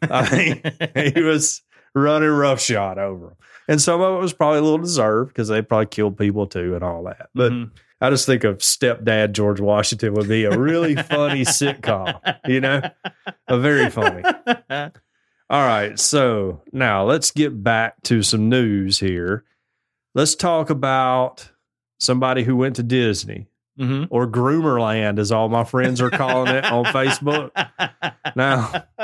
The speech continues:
Speaker 1: also, my, for my, uh, progressive friends on Facebook, I'm glad to see you guys stick up for a billion dollar corporation now. You know, like,
Speaker 2: <laughs>
Speaker 1: forever, forever it's been about they were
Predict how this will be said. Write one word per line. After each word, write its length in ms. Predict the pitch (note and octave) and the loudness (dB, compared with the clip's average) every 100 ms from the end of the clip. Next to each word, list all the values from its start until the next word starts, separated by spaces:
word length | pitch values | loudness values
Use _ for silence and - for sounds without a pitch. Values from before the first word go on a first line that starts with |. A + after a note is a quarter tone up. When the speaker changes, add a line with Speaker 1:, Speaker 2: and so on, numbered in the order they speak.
| A3+ A#3 _ _ _ - _ - | -4 -6 _ _ _ -20 _ -2
Speaker 1:
also, 440 | E3+ A3+ G#3 F#3+ | -2 2 2 2
my, 300 | D#3 C#3+ C3+ C3 | 2 2 0 0
for 220 | D3 C3 | 0 2
my, 320 | B2+ A2+ A2 | 2 2 2
uh, 480 | A2 G#2 G2+ F#2+ F#2 - - | 0 0 0 -2 -6 -6 -2
progressive 580 | A#2 C3+ G#3+ - D3 A#2 | 0 2 2 2 0 2
friends 320 | A#2 A2+ A2 | 2 2 2
on 200 | G#2 G2+ | 0 0
Facebook, 520 | G#2+ G#2 - G#2+ G#2 | 0 0 -2 -4 -2
I'm 160 | A2+ A#2+ | -2 0
glad 340 | B2+ C#3 E3 D#3 | 0 2 2 2
to 60 | |
see 160 | C#3+ D3+ | 2 2
you 220 | C3+ C#3 | 2 2
guys 300 | C3 A#2+ A2+ | 2 2 0
stick 260 | - B2+ A#2+ | 0 -2 0
up 160 | A2+ - | -2 0
for 160 | A#2+ | 0
a 40 | G#2 | 2
billion 360 | A2 A2+ G#2+ | 2 2 2
dollar 280 | G#2 G#2 G2+ | 0 0 0
corporation 680 | - G#2+ G2 G2+ F#2+ F2+ F#2 | 0 0 2 0 0 0 -4
now. 340 | F2+ F#2 - - - | -8 -12 -14 -12 -4
You 120 | A#2+ | 0
know, 180 | B2+ C#3+ | 2 0
like, 380 | C#3 B2+ B2 G#2+ - F3 | 0 2 0 0 -2 -4
Speaker 2:
<laughs> 180 | - D3 | -4 -4
Speaker 1:
forever, 600 | C3+ C#3 F3 F#3+ F3+ E3 - _ _ - | 0 2 2 2 0 -2 -6 _ _ -2
forever 560 | E3 E3+ F3 E3+ E3 | 0 2 2 2 2
it's 200 | D#3 C#3+ | 2 -2
been 200 | C#3 D3+ | -2 0
about 540 | D3 C#3+ C#3+ C3+ C3+ C3+ | 2 2 2 2 0 0
they 160 | C3 | 2
were 140 | C#3 | 2